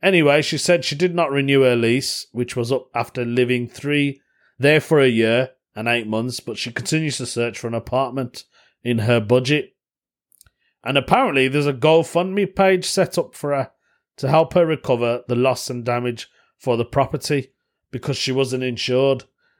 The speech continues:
Get yourselves insured, people. I've had to get my house insured, and I actually got it less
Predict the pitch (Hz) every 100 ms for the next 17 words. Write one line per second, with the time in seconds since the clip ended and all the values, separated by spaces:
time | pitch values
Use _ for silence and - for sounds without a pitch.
0 | _ _ 151 214 202 - 220 214 190 180
1 | 185 - 165 185 202 196 151 143 131 160
2 | 160 _ - 160 196 - 165 147 127 151
3 | 175 160 131 - 117 101 - 110 123 -
4 | _ _ - 120 160 190 - 214 214 214
5 | 190 208 170 - -